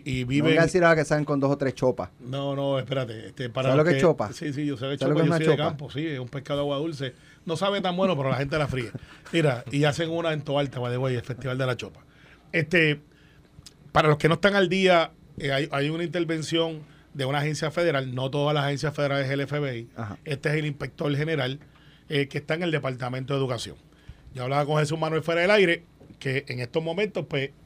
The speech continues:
Speaker 1: el secretario está dando alguna, este, eh, expresión
Speaker 2: Reacción.
Speaker 1: de lo que está pasando. No es atípico que venga alguien y diga, "Mire, en este proyecto, que tienen más de ciento y pico de proyectos de fondos federales,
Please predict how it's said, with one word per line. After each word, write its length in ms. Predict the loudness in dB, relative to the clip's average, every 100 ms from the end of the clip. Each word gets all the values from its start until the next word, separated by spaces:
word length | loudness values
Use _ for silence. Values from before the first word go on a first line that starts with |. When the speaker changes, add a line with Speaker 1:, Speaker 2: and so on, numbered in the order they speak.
| -16 -10
Speaker 1:
el 140 | -8
secretario 440 | -8 -8 -6 -6 -4
está 160 | -2
dando 220 | -2 0
alguna, 580 | 0 0 -2 -2 0 -2 -2
este, 920 | -6 -4 -2 0 -2 -2 -2 0 -2
eh, 60 | -6 -14 -20 -20 -20 -20 -6
expresión 460 | -4 0 2 4 4
Speaker 2:
Reacción. 60 | 4
Speaker 1:
de 60 |
lo 60 | 2
que 40 | 0
está 180 | 0
pasando. 460 | -2 2 2 2 -2 -6 -20 -20 -8
No 240 | 0 2
es 120 | 2 4
atípico 880 | 4 4 0 -4 -2 -2 0 -4 -4 -18 _
que 400 | -8 -2 0 0 -2
venga 420 | -2 0 0 0
alguien 260 | 0 -2 -2
y 80 |
diga, 220 | -2 0 2
"Mire, 360 | 4 2 2
en 100 | -2
este 340 | -2 -2 0 0
proyecto, 640 | 0 0 2 0 -2 -6
que 180 | -4 -6
tienen 280 | -4 -4 -2
más 180 | -2 0
de 120 | -2
ciento 360 | -2 -4 -2 -2
y 40 |
pico 160 | -2 -4
de 60 |
proyectos 500 | -4 -2 -4 -4 -6
de 120 | -6 -6
fondos 320 | -6 -6 -8
federales, 520 | -6 -2 0 0 0